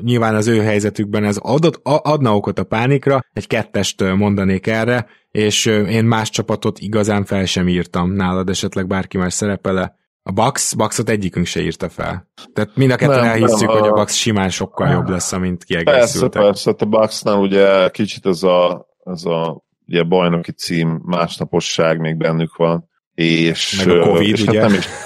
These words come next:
Speaker 1: <laughs> Mert
Speaker 2: meg a
Speaker 1: azért
Speaker 2: covid, igen.
Speaker 1: Ki-, Chris Middleton
Speaker 2: Meg
Speaker 1: kiesése például jó volt egy-két hétre.
Speaker 2: Í-, így, így van, úgyhogy, ö, én, én ott nem, nem, főleg, főleg ugye keleten, tehát keleten gyakorlatilag ugye nincsen most, úgy néz ki, nem lesz elit csapat,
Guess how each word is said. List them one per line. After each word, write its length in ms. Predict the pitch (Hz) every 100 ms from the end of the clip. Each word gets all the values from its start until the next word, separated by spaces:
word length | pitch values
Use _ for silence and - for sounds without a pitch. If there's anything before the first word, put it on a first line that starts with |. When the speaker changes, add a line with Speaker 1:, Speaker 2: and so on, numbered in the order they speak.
| -
Speaker 1:
<laughs> 160 | - -
Mert 240 | 143 120
Speaker 2:
meg 180 | 87 85
a 40 |
Speaker 1:
azért 140 | 87 101
Speaker 2:
covid, 320 | - - - -
igen. 240 | 98 92 92 - -
Speaker 1:
Ki-, 160 | - 117
Chris 300 | 87 123 120
Middleton 500 | 113 104 101 101 104
Speaker 2:
Meg 100 | 104
Speaker 1:
kiesése 580 | 113 101 101 104 98 104
például 680 | - 95 92 92 92 95 - - -
jó 200 | - 101 95
volt 200 | 98 95
egy-két 360 | 95 101 95
hétre. 440 | 98 95 - 95 95
Speaker 2:
Í-, 360 | 101 95 80 98
így, 320 | 92 87 80
így 200 | 92 85
van, 200 | 85 85
úgyhogy, 340 | 92 - 101
ö, 180 | 101 101 98
én, 440 | 95 107 98 92 - _ -
én 160 | 117
ott 220 | 123 113
nem, 320 | - 92 90 82
nem, 340 | 90 90 87 -
főleg, 400 | - 147 120 - _
főleg 280 | - 127 104
ugye 160 | 87
keleten, 460 | 85 - 80 - 80
tehát 180 | 82 80 _
keleten 420 | - 92 90 92
gyakorlatilag 460 | 87 85 87 - 85
ugye 120 | 85
nincsen 420 | 82 82 - 80
most, 360 | 78 78 - -
úgy 140 | - 87
néz 200 | 80 -
ki, 160 | -
nem 140 | 80 82
lesz 180 | 78 -
elit 220 | 78 78
csapat, 500 | - 82 101 95 -